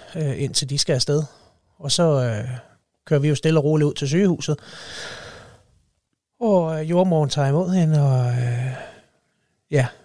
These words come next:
egentlig det er helt stille og roligt afslappet fødsel, og det, ja.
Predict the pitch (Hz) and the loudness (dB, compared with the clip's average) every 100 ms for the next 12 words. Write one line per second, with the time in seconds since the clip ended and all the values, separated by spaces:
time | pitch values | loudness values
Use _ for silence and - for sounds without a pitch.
0 | _ - 147 143 131 147 139 123 131 175 | _ -6 -2 0 0 2 2 0 -2 -4
1 | 156 - - - - 151 160 139 127 151 | -6 -8 -6 -4 -4 -2 -2 0 0 0
2 | 143 131 151 131 120 123 147 160 175 147 | 2 2 2 2 0 2 2 4 2 0
3 | 131 123 127 127 117 - - _ _ _ | 0 -2 -4 -6 -10 -16 -20 _ _ _
4 | _ _ _ _ - 147 135 - 165 | _ _ _ _ -8 -6 -6 -4 -2